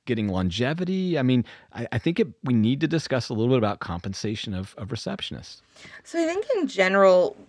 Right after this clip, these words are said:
Speaker 2: you know, people need to make a living wage. <laughs> And that's what
Speaker 1: Right.
Speaker 2: we're missing as a whole, is that eight fifty, uh, ten dollars an hour is not a living wage. And you're
Speaker 1: Right.
Speaker 2: right, we do create delineation in practice and honestly in society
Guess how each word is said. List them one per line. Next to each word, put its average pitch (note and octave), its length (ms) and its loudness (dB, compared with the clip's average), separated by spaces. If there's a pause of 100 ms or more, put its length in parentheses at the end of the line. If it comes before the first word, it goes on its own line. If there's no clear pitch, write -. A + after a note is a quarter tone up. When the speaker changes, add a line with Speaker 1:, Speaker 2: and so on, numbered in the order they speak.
(120)
Speaker 2:
you A3 140 -2
know, F3+ 180 4
people F#3+ 360 -4
need F3 200 -12
to D#3+ 80 -12
make D3+ 200 -8
a D#3+ 60 -6
living D3 360 -4
wage. - 460 -14
<laughs> A3 60 -8 (480)
And G#3+ 80 0
that's G#3 220 0
what A3+ 140 2
Speaker 1:
Right. - 80 4
Speaker 2:
we're F#3 120 2
missing E3+ 460 -4
as D3+ 180 -2
a D#3 80 -8
whole, - 380 -8 (260)
is F3 460 0
that D3+ 540 2
eight G#3 240 0 (100)
fifty, D#3+ 640 -6 (340)
uh, D#3 480 8
ten E3 300 -4
dollars F#3+ 380 2
an G#3 60 -4
hour C#3+ 260 -2
is D#3 160 -6
not G2 220 -2
a D#3+ 40 -2
living D3+ 460 -6
wage. D#3+ 360 -2
And F#3+ 140 -2
you're F3+ 140 -4
Speaker 1:
Right. F3 160 2
Speaker 2:
right, - 60 -6
we F3+ 120 -4
do E3+ 220 -8
create F3+ 580 -4
delineation D#3+ 680 -6
in D3+ 160 -4
practice C#3+ 640 4
and - 160 -8
honestly D#3+ 440 -2
in C#3+ 120 -8
society F3+ 960 -4